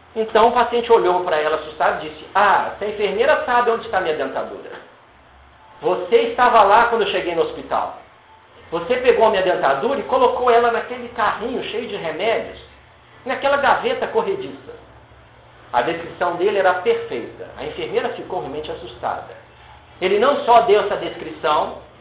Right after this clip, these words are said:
como também descreveu o semblante ou as características físicas dos paramédicos que estavam atendendo ele,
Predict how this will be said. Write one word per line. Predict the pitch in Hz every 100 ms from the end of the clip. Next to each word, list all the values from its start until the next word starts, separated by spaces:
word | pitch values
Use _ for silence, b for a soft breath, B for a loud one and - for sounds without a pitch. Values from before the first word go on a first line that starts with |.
| -
como | 196 208
também | 190 214
descreveu | 226 - 240 190 196 190 -
o | - -
semblante | 196 190 190 233 202 170
ou | 175
as | 180
características | 180 185 175 180 - 196
físicas | - 285 180 - -
dos | 156 -
paramédicos | 277 170 156 156 180 - -
que | 170
estavam | 147 139
atendendo | 139 127 131 202
ele, | 160 -